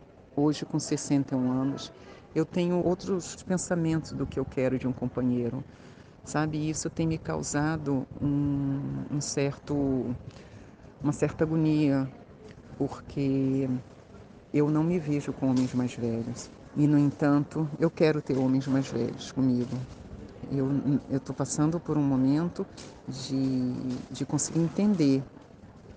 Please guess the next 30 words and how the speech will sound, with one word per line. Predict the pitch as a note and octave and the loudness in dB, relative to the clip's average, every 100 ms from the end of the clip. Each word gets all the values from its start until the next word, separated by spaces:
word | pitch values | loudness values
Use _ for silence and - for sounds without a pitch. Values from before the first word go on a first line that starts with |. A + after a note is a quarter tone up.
| - | -2
isto | D3+ C3 - D3 | 0 0 0 6
em | |
mim. | C3+ B2+ B2 A#2+ - - - | 8 8 6 2 -10 -18 -2
E, | C#3 C3+ C3 C3 B2 B2 A#2+ A#2+ A2+ G#2 - | 2 4 2 2 2 0 0 -2 -4 -6 -4
e | D3 C#3+ | 2 6
é, | C#3+ D#3 E3+ | 6 4 2
é, | D3+ C#3+ C#3 C3+ - - | 2 2 2 2 0 2
é | C3+ | 2
muito | C#3+ E3+ E3 | 4 4 4
agoniante, | D#3 E3 E3 C3+ B2+ B2+ - C3+ - | 2 4 4 4 2 -4 -6 -6 -4
muito | C3+ D3 C#3 | -2 -2 -2
agoniante. | C#3+ C3 A#2+ A#2+ | 0 2 0 -2
Eu | B2+ | -4
tô | C3 | -4
sozinha, | B2 B2+ C3+ C3+ C#3 E3 A3+ A#3+ | -4 -2 0 2 2 2 2 0
já | - C3+ | -2 -8
tem | - C3+ B2 B2+ B2 - - | -2 0 2 -2 -6 -12 -8
dois | C3 B2+ C#3 | -2 -2 0
anos. | C3+ F3+ G#3 - - - - - - - - | 0 0 -2 -6 -12 -16 -20 -20 -20 -10 -2
A | |
última | C#3 - D3 C3+ | -2 0 -2 0
pessoa | C#3+ - C#3 | -2 -2 -2
que | - | -2
eu | |
tive | - D3 D3 | -4 -6 -6
tinha | D3 - C#3+ | -6 -2 -2
trinta | C3+ - C#3 C3+ | -2 0 0 0
e | C#3+ | 0
oito | C3+ B2+ - | 0 -2 -2
anos. | C3 C3 C3+ D#3+ - - | -2 0 -2 -4 -8 -10